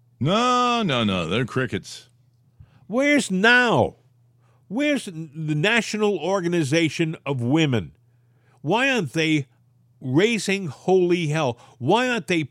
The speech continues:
Speaker 2: picketing these events? Who's being
Speaker 1: Well
Speaker 2: screwed? It isn't the guys being screwed because you're not seeing women competing against the guys. You're not seeing, you're not seeing it going in the other way. You're not seeing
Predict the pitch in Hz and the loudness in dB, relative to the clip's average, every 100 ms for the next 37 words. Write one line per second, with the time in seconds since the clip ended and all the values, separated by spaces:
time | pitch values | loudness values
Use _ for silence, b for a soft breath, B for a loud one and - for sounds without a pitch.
0 | _ - 262 - 185 147 127 123 107 113 | _ -2 -2 2 2 4 2 0 0 -2
1 | 92 87 65 - - _ _ _ _ _ | 0 -4 -6 -20 -20 _ _ _ _ _
2 | _ _ _ _ _ - 247 277 185 208 | _ _ _ _ _ 0 4 4 2 0
3 | 240 240 180 - 160 233 269 220 117 b | 0 0 -2 -2 0 2 4 2 -2 b
4 | b 170 277 254 254 160 98 98 120 226 | b 0 0 -2 -2 -2 -2 -4 -2 -4
5 | 196 139 123 110 - 117 147 151 151 127 | -4 -2 -2 -2 -2 2 2 2 0 0
6 | 139 220 170 - 180 151 107 160 180 156 | 0 -2 -4 -2 -2 -2 0 0 0 -4
7 | 127 127 - 170 151 123 113 139 - 113 | -4 -4 -2 -2 0 0 0 -2 -2 -4
8 | 92 95 165 175 170 - B B B 135 | 0 -2 0 -2 -4 -6 B B B -4
9 | 180 160 - 165 151 139 b b b b | -2 -2 -2 0 0 -4 b b b b
10 | _ 117 117 - 147 220 247 - 196 196 | _ -10 -10 -2 2 2 0 -4 -2 0
11 | 180 151 123 160 165 156 139 123 139 127 | 0 -4 -2 0 0 0 0 2 4 4
12 | 117 123 104 95 156 180 - 156 156 147 | 6 4 2 0 -2 -4 -6 -4 -2 -2
13 | 135 | -6